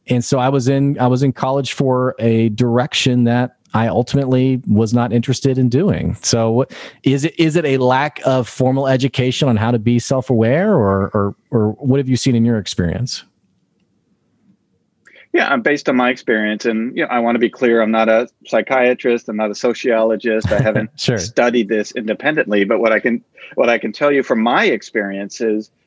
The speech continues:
Speaker 2: which is twenty-five years in corporate America and then thirteen years as a leadership coach, that there is a significant absence in earlier in life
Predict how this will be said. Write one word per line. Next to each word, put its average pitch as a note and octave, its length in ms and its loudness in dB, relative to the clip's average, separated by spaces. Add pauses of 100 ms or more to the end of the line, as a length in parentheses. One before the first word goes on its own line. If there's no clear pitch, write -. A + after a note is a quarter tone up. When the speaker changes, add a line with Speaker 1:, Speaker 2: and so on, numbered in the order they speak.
Speaker 2:
which - 160 -2
is A2+ 100 -2
twenty-five A#2+ 520 0
years A2+ 340 2
in G#2+ 120 -4
corporate A2+ 320 -2
America G#2+ 640 2
and G2+ 180 -4
then G#2 220 0
thirteen A2+ 400 -2
years G#2+ 300 -4
as G2 100 -6
a G2 60 -16
leadership C#3 440 -4
coach, G2 360 -2 (300)
that - 180 0
there C3 200 4
is A#2+ 260 0
a A#2 40 -2
significant C3 720 -2
absence F#2+ 720 -6 (320)
in A2+ 500 -2
earlier C#3 460 4
in G2 180 -6
life F#2+ 360 -4